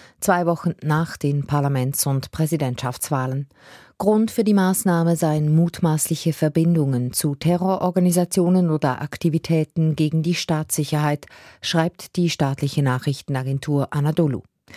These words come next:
Unter den Entlassenen sind tausende Polizisten und Armeeangehörige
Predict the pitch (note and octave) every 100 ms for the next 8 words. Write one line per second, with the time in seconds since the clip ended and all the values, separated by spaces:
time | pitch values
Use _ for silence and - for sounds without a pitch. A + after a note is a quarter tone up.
0 | - - - - G3 G#3 G3+ F#3 F3+ E3+
1 | E3 - G3 F#3+ F#3 - - E3 D#3+ -
2 | E3 D#3 F#3 F#3+ E3+ - F3 - G3+ -
3 | - G#3+ F#3+ E3+ E3+ F3 F#3+ F3+ E3+ D#3+
4 | D#3+ D#3+ D#3 D3